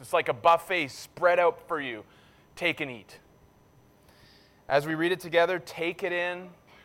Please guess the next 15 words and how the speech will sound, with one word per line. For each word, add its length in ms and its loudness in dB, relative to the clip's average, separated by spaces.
taste 440 -8
the 80 -8
flavors, 880 -6
enjoy 600 4
what 260 -6
you 60 -12
get, 440 -4
taste 340 -4
the 80 -16
sweetness. 800 -12
This 400 -4
is 320 -10
about 420 -4
Christ's 480 -2
love 320 -2